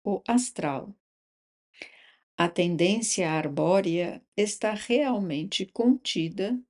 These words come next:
em toda a planta. Por conseguinte, em toda a planta, fica evidente este parentesco com o mundo dos insetos, que eu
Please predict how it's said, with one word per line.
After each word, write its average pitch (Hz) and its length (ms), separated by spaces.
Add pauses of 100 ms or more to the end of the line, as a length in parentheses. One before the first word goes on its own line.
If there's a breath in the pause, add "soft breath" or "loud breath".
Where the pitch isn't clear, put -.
em 277 200
toda 170 440
a - 100 (260)
planta. 160 480 (1400)
Por 196 160
conseguinte, 170 1000 (100)
em 220 220
toda 240 420
a 151 40
planta, 185 680 (180)
fica 254 480
evidente 208 840
este 180 500
parentesco 214 1120
com 202 280
o 214 100
mundo 208 420
dos 185 300
insetos, - 920 (480 soft breath)
que 185 180
eu 170 200